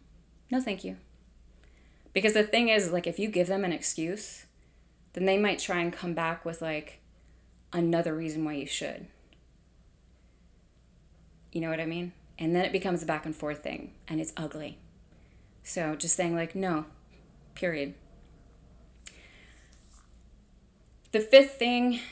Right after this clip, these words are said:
is really just understanding that this is gonna take time. It's not an overnight process. Don't rush yourself. Be really, really kind to yourself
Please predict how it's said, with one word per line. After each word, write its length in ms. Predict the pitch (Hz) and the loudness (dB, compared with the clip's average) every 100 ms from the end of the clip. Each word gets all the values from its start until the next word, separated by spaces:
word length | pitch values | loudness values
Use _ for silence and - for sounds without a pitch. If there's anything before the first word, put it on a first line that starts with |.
| - - - - - - - | -18 -20 -20 -20 -20 -20 -8
is 200 | 214 - | -6 -2
really 320 | 208 220 214 | 2 4 2
just 300 | 208 175 - - | 0 2 2 0
understanding 920 | 170 180 - 170 165 156 160 160 - - | -2 -2 -2 -2 0 2 2 0 -6 -10
that 480 | 156 151 147 - - - | -6 -4 -6 -8 -16 -10
this 580 | 156 160 - - - - - | -2 2 4 4 4 -4 -14
is 100 | 165 | -8
gonna 160 | 165 160 | -4 -2
take 200 | 156 151 | -4 -8
time. 400 | - 165 170 196 - - - | -8 -6 -6 -8 -14 -20 -8
It's 200 | 160 - | 0 0
not 240 | 165 165 | 2 2
an 80 | 160 | 2
overnight 420 | 165 165 160 156 | 2 2 0 -4
process. 800 | - - - 175 226 262 - - - _ - - - - - | -2 -2 2 4 4 4 2 0 -10 _ -20 -20 -20 -20 -10
Don't 220 | - 190 | -6 -2
rush 280 | 175 190 196 | -2 -2 -2
yourself. 720 | 208 208 190 196 208 226 - - | -2 -2 0 -2 -4 -8 -14 -12
Be 140 | 220 208 | -6 -6
really, 400 | 196 220 226 220 | -4 0 0 0
really 220 | 220 208 | 0 -2
kind 420 | 214 208 202 226 | -2 -6 -4 -4
to 80 | 233 | -4
yourself 640 | 226 233 240 226 247 - | -4 -2 -2 -2 -4 -8